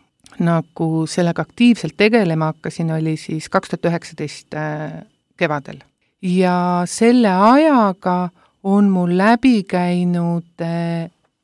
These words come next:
selliseid inimesi, kes tahavad koos ja grupis töötada, ehk siis läbi neti käib see töö. Ja on neid inimesi,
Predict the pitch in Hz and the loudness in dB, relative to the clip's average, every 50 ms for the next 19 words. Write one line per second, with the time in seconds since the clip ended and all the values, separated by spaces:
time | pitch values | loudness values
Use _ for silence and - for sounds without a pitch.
0 | _ _ _ _ _ _ _ - - 190 190 185 180 185 - 214 208 208 226 233 | _ _ _ _ _ _ _ -4 -2 0 2 2 0 0 0 -2 0 0 2 2
1 | 247 247 247 269 277 - 330 349 - _ _ _ _ _ _ _ _ _ _ - | 4 4 2 2 0 -2 -6 -8 -10 _ _ _ _ _ _ _ _ _ _ -8
2 | 185 180 - - - 208 226 233 247 214 190 170 165 170 165 - _ _ _ _ | -6 -6 -2 4 4 4 6 6 6 4 4 2 0 -2 -2 -4 _ _ _ _
3 | _ _ _ _ _ _ - 185 180 185 202 220 247 254 - - - - _ _ | _ _ _ _ _ _ -2 0 2 4 6 6 4 4 0 -6 -14 -18 _ _
4 | _ _ _ _ _ _ _ _ 156 147 - 180 170 170 - - 208 202 - - | _ _ _ _ _ _ _ _ -16 -10 -6 -6 -6 -6 -6 -6 -6 -6 -4 2
5 | - 254 254 247 - - 294 262 311 359 - _ _ _ _ _ _ _ _ _ | 2 2 2 2 -2 -4 0 2 2 2 0 _ _ _ _ _ _ _ _ _
6 | _ _ - 202 196 - - 185 - - - _ _ _ - 202 202 185 202 190 | _ _ -6 -6 -4 -4 -6 -6 -6 -10 -14 _ _ _ 0 2 4 4 6 4
7 | 190 180 180 _ - 139 135 - _ _ _ _ _ _ _ _ - 156 156 151 | 4 2 0 _ -14 -18 -18 -18 _ _ _ _ _ _ _ _ -8 -6 -6 -6
8 | - - - 143 147 151 151 151 - _ - - _ _ - - - - - _ | -8 -12 -10 -6 -4 -4 -4 -4 -6 _ -20 -20 _ _ -20 -20 -20 -20 -6 _
9 | 190 196 190 196 196 190 190 214 254 302 330 269 190 202 226 247 233 202 175 165 | 2 4 6 6 6 6 8 8 8 8 8 6 6 6 6 6 6 6 2 0
10 | 170 - - 175 170 | -4 -4 -4 -6 -6